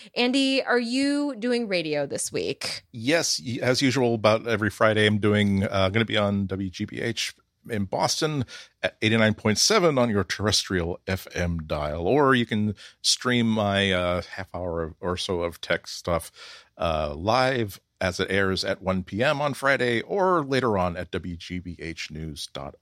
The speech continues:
Speaker 2: org.
Speaker 1: Thank you, Andy, and thank you for being here this week, and thank you
Speaker 2: Hmm.
Speaker 1: for, for helping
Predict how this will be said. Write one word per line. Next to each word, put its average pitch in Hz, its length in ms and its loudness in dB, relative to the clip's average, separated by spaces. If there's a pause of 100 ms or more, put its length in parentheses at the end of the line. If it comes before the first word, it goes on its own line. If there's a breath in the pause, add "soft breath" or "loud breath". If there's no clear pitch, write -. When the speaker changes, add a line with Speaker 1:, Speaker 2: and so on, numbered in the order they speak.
Speaker 2:
org. - 320 -10 (440)
Speaker 1:
Thank 180 140 -10
you, - 20 -8
Andy, 170 380 -10
and 208 100 -14
thank 196 220 -14
you - 60 -20
for 208 100 -6
being 190 340 -6
here 180 200 -8
this 175 240 -10
week, 180 240 -8
and 185 160 -4
thank 180 200 -8
you 185 120 -6
Speaker 2:
Hmm. - 80 -4
Speaker 1:
for, 165 360 0 (1000 soft breath)
for 320 420 4 (380)
helping 339 500 0